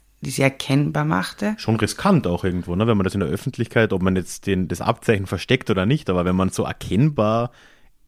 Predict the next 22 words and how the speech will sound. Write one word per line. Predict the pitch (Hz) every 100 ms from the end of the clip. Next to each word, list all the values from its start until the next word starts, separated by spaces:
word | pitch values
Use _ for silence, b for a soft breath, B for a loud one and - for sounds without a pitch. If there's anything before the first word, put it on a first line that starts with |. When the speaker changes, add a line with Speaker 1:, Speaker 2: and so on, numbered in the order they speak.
| _
Speaker 2:
einer | 101 104
Gruppe | - 175 123 107
sich, | - 104 -
äh, | 82 92 85 - _
quasi | - 98 - 92 - _ _ _ _
zugehörig | - 156 117 101 95
zeigt, | - 90 104 - - - _ -
die | 107
von | 98 98
der | 90
Gestapo | 87 - 139 -
gesucht | 85 87 - 101 - -
<laughs> |
wird, | - - -
das | - -
ist | 131
schon | - 165 185
eine | 110
riskante, | 95 - 107 101 95 - -
äh, |
Angelegenheit, | 85 - 95 87 85 85 -
oder? | 131